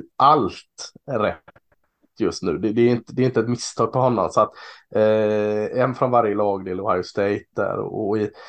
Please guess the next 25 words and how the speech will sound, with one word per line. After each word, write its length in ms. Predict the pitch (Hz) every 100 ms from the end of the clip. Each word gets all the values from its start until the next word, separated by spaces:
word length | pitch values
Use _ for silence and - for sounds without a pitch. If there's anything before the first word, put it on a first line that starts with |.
| - - - - -
och 240 | 120 117 127
i, 280 | 113 110 110
eh, 240 | 113 113 120
Georgia, 600 | 120 123 101 101 107 107 - _ _ _ -
<clears throat> 440 | 196 - - -
ja, 360 | 110 107 98 -
eh, 800 | 117 107 104 104 101 101 95 101
Brock 240 | 107 104
Bowers, 380 | 113 95 95 -
tight 200 | 120 101
enden, 380 | 95 90 95 95
är 40 |
ju 200 | 104 95
nästan 360 | 104 - 101 95
lika 140 | -
självklart 400 | - 92 98 92
att 60 | 90
lyfta 280 | 87 98
som 160 | - 92
Harrison 520 | 101 90 87 101 101
i, 240 | 113 101 -
i, 220 | 110 110
i 280 | 98 101 87
Ohio 280 | 87 90 90
State. 380 | - 98 92